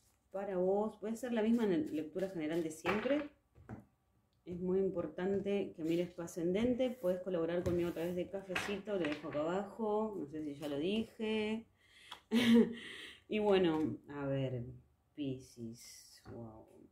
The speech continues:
Piscis está muy pensando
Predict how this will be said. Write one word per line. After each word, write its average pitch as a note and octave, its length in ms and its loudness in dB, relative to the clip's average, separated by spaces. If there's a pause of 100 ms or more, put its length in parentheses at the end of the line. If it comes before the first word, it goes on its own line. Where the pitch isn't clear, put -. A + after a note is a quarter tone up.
(1300)
Piscis F#4+ 480 4
está - 480 -6
muy F#3+ 460 4
pensando F3 760 0